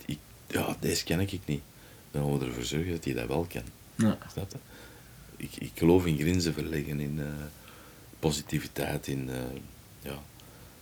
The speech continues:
Speaker 1: Als er iets fout is. Ik heb hier projecten gedaan ook waar ik, eh, is een autistisch meisje, een gehandicapt autistisch meisje binnengekomen.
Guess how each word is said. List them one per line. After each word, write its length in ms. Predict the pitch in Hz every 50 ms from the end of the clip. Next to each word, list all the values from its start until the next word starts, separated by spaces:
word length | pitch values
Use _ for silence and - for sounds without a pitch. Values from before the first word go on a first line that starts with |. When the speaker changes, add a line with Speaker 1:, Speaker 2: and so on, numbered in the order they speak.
| - - - - - - - - - - - - - - - - - - - - - -
Speaker 1:
Als 200 | - - - -
er 80 | - 69
iets 160 | 69 - -
fout 300 | - 73 71 71 - -
is. 240 | 73 71 - - -
Ik 160 | - 73 73
heb 140 | - 78 71
hier 280 | 76 73 71 69 - - - - - - - -
projecten 400 | - - 73 76 76 - 85 80
gedaan 360 | 80 73 80 78 78 78 78
ook 140 | 78 73 -
waar 100 | - 73
ik, 180 | 76 76 - 78 -
eh, 100 | - 76 78 73 - - - - - - - - - - - - - -
is 120 | - 71
een 60 | 69 69
autistisch 480 | 65 - - 69 65 - - - -
meisje, 320 | - 71 69 - - - 67 - - - - - -
een 80 | 73 -
gehandicapt 580 | - 73 73 76 78 73 - - 73 - -
autistisch 600 | - 69 - - - 80 80 - - - 73 - -
meisje 360 | 78 73 76 80 - - 78
binnengekomen. 760 | 73 78 78 78 80 78 76 - - 76 73 78 80 82